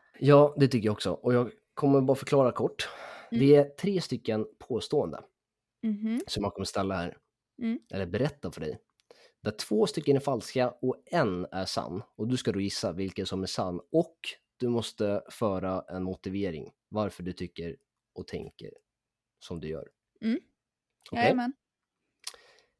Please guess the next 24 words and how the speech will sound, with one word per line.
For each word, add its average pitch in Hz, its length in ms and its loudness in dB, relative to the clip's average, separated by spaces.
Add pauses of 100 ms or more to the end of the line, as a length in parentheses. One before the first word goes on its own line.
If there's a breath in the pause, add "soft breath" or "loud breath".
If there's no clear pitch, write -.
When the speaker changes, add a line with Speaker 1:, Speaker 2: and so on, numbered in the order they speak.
(380)
Speaker 1:
Så - 140 -8
vi 123 80 0
börjar 156 300 2
då. - 160 -10 (380)
Speaker 2:
Mm. 240 140 -2 (1400 soft breath)
Speaker 1:
Nummer 190 320 8 (200)
ett. - 600 -2 (380)
Elon 175 420 8 (240)
Musk, - 680 0
som 87 220 -8
han 82 120 -6
då 80 60 -8
heter, 107 380 -2 (200)
som 117 180 2
är 123 40 6
grundaren 127 840 4 (160)
bland 104 280 0
annat 98 260 -2
av 98 80 -4
Tesla 120 480 -2
och 101 180 -8
SpaceX, - 640 -6 (500)
Speaker 2:
Mm. 233 220 -4 (340 loud breath)
Speaker 1:
släppte - 880 0